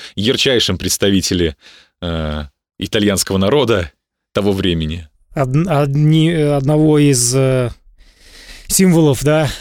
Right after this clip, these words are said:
Speaker 1: Да.
Speaker 2: тоталитаризма, так называемого, тем более, что сам термин «тоталитаризм», э, появился бл-, во многом благодаря итальянскому фашизму.
Speaker 1: Да. Так вот, главный это вопрос, Антон Владимирович. Итальянский фашизм. Что это было? Вот.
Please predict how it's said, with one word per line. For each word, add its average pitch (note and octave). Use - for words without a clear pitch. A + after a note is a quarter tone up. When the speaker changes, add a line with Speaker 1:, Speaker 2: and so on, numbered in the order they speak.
Speaker 1:
Да. F#2+
Speaker 2:
тоталитаризма, D#3+
так -
называемого, C#3+
тем C3+
более, C#3+
что C3+
сам C#3
термин C3+
«тоталитаризм», D3
э, C3
появился C3+
бл-, B2+
во C#3
многом D#3
благодаря C3+
итальянскому C3+
фашизму. B2
Speaker 1:
Да. F#2+
Так -
вот, C3
главный C3+
это G2+
вопрос, G#2+
Антон G#2
Владимирович. D#2
Итальянский A#2
фашизм. E2
Что -
это F2+
было? D2
Вот. -